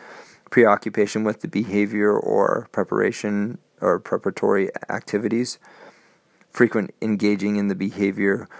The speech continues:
when expected to fulfill occupational, academic, domestic, or social obligations,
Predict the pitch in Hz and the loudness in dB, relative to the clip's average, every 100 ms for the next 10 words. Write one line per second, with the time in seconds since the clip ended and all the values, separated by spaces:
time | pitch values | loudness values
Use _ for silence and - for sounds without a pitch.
0 | - - 104 101 92 - - 101 101 - | -20 -4 0 0 0 -4 -2 0 -2 -6
1 | 98 - - 101 98 73 - - 104 - | -8 -6 -4 0 2 2 -2 -4 -4 -4
2 | 104 98 101 98 101 98 104 110 101 101 | -4 -4 -4 -4 -2 -4 -4 -4 -4 -6
3 | - - - - - 104 107 113 107 - | -6 -6 -6 -14 -4 -2 -2 -4 -4 0
4 | 110 110 110 107 113 107 110 - | 0 -2 -4 -4 -4 -8 -8 -12